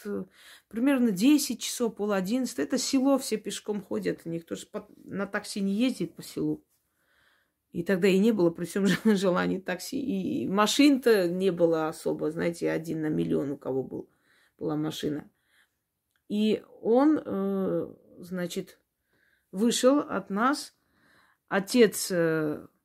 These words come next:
не проводил его, он был пьян, он лёг спать, а, а этот, э, взял: "Нет, я сам пойду, сам, не надо мне",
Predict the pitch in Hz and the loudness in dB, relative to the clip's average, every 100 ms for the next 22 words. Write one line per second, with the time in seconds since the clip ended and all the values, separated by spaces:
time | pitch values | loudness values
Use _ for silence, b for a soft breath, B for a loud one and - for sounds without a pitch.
0 | _ 196 208 214 196 180 170 190 190 214 | _ -2 -2 2 4 2 2 0 2 2
1 | 262 262 165 180 170 123 - _ _ _ | 4 4 4 2 0 -4 -10 _ _ _
2 | - 175 175 151 - 185 220 269 254 - | -10 -2 -2 -2 0 2 4 4 0 -4
3 | - 170 156 175 165 - - 233 302 - | -8 -4 0 0 0 -4 -4 -2 -2 -2
4 | 202 226 240 - - 247 262 262 - 190 | -2 0 0 -2 -2 -2 0 -2 -6 -6
5 | 180 180 165 185 254 262 226 196 185 262 | -6 -6 -8 -4 -2 0 0 -2 0 0
6 | 262 208 226 208 202 196 254 262 220 240 | 0 -2 -2 -2 -2 0 -2 0 0 2
7 | 202 185 190 214 240 220 226 | 0 0 2 2 2 0 -2